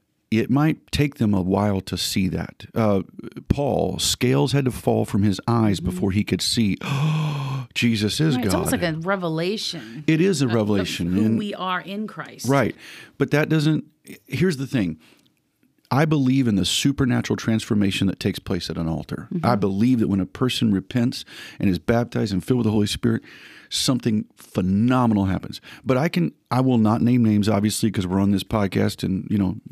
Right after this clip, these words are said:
Speaker 1: protect the identity of, of, you know, those that we serve. But I could tell you person after person who it's a, it's a process of time
Speaker 2: Sure.
Speaker 1: that, that they're growing from A to B. And if B is that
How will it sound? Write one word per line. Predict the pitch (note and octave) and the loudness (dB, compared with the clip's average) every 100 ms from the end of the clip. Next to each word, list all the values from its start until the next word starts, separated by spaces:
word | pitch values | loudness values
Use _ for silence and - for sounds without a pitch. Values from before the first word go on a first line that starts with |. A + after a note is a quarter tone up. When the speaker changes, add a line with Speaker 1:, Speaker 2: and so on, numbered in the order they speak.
| F#2+ | -2
Speaker 1:
protect | A#2 G2+ G#2 - | -2 0 -2 0
the | G2+ | 0
identity | G2+ G#2 G2 G#2+ | 2 2 2 0
of, | G#2+ G2 - | 0 -4 -4
of, | G2 G2+ | -2 -2
you | F#2+ | 0
know, | G#2 G2 G2 | -2 -2 -4
those | - A2+ G#2+ | -2 0 2
that | G#2 | 0
we | G#2 | -2
serve. | - C#3+ G#2+ F#2 - - - - | 0 2 2 -2 -8 -18 -16 -2
But | C3 A#2+ - - - _ - | 0 0 -6 -20 -20 _ -2
I | C#3 | 0
could | E3 C3+ | 0 0
tell | C#3 | 2
you | A2 - - | 2 -2 -2
person | - D3+ D#3+ | 0 0 0
after | C#3+ | 0
person | - C#3 B2+ - D#2+ - - - | 0 0 0 0 -4 -6 -18 -2
who | C#3 B2 A2+ - _ _ _ _ _ _ | 2 2 0 -4 _ _ _ _ _ _
it's | B2 - | -2 0
a, | A2 - | 0 0
it's | A2+ - | -2 -2
a | G2+ | -2
process | - C#3 C3 C3 A#2 | 0 0 -2 -4 -6
of | F#2+ - | -8 -6
time | C#3 - E3+ C#3 F2 F2 F2 _ - - | -6 0 2 2 0 -4 -10 _ -20 -20
Speaker 2:
Sure. | - A#3 G3+ _ _ _ - | -10 -10 -10 _ _ _ -6
Speaker 1:
that, | A2+ A2+ | -2 0
that | - A#2 | 0 0
they're | A2 G2+ | 0 0
growing | G#2 B2 C3 A2+ G2+ | 0 2 2 2 0
from | - A2+ G2+ F#2+ G2+ - | 0 0 0 -2 -6 -2
A | B2 C3+ C3+ B2+ _ _ | 2 4 2 0 _ _
to | - | -4
B. | A2+ A#2+ A2+ | 0 2 4
And | G2 | 4
if | G2 G2 | 2 0
B | B2+ C#3+ D3 | 0 0 0
is | - B2 A#2 G#2 - - - | 0 0 0 -2 -8 -14 -2
that | A2+ G#2 | 0 0